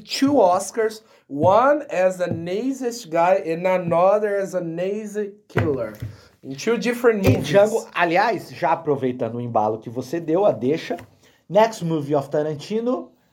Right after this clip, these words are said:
Speaker 2: Django Livre, which is in English Django Unchained.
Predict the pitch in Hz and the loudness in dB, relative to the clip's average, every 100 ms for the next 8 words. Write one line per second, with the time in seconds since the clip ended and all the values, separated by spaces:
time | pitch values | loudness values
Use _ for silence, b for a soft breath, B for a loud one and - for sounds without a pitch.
0 | _ 123 185 202 196 214 220 143 135 165 | _ 2 4 4 2 0 0 -6 -4 -4
1 | 185 113 110 92 - b - 165 196 208 | -4 -6 -8 -10 -12 b -8 -6 -6 -6
2 | 202 190 175 190 196 196 - 127 117 165 | -6 -6 -6 -2 0 0 -2 -4 2 2
3 | 180 160 180 - 185 196 185 - 160 135 | 2 -2 -6 -2 -2 -2 -4 -2 -2 -2
4 | 98 87 | -6 -8